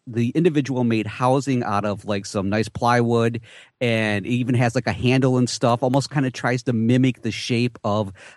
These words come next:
uh, a actual domino. And then it's using just, I, I can't decide if it's a, uh, j-, just a miniature,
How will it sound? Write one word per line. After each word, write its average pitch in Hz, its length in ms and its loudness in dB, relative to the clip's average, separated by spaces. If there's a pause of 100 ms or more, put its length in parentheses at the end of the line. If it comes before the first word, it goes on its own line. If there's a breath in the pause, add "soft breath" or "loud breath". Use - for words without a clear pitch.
uh, 104 220 2 (100)
a 107 300 2
actual 110 520 -2
domino. 95 760 0 (420 soft breath)
And 117 240 2
then 117 160 2
it's 110 240 -6
using 139 520 2
just, - 360 -2 (140)
I, 107 160 -2
I 143 80 0
can't 170 160 2
decide 135 280 0
if 110 120 0
it's 120 320 -4
a, 104 340 -2
uh, 90 380 -2 (760 soft breath)
j-, 120 220 0
just 131 220 -2
a 120 40 2
miniature, 147 680 2